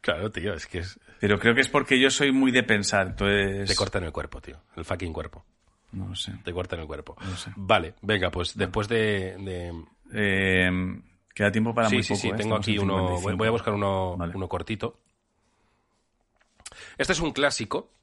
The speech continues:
Speaker 1: es muy, muy cortito, es un clásico, pero es que a mí me ha pasado este verano. No lo envié porque digo, "Es muy obvio".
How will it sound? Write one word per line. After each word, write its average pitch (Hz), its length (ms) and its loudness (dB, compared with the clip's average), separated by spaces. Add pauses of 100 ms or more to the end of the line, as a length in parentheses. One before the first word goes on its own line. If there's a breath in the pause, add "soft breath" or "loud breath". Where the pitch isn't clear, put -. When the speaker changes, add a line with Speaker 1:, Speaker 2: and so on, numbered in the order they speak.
(520)
Speaker 1:
es 101 120 -6
muy, 117 420 2
muy 113 200 2
cortito, 107 480 -2
es - 140 -6
un 110 80 -2
clásico, 127 520 -4 (440 loud breath)
pero - 140 0
es 123 60 -2
que 165 80 0
a - 20 4
mí 156 100 2
me 151 60 4
ha 143 40 0
pasado 139 160 0
este 127 140 -4
verano. 107 340 2
No 120 160 2
lo 156 100 2
envié 147 400 -4 (500)
porque 107 240 -2
digo, 101 280 0
"Es 87 100 -8
muy 101 240 -6
obvio". 78 360 -8